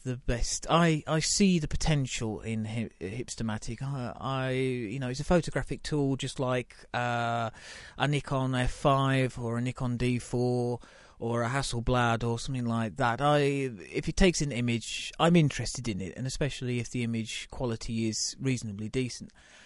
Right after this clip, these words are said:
Um, so, yes, I,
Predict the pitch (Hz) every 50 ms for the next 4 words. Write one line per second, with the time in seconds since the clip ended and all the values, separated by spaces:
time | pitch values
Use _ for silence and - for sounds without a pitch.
0 | - - - - - _ _ _ _ _ _ _ _ _ - 165 170 165 170 170
1 | 165 165 - - _ _ _ _ _ _ _ _ _ _ _ _ _ _ _ _
2 | _ - - - 233 247 240 233 202 247 240 226 - - 196 214 214 208 190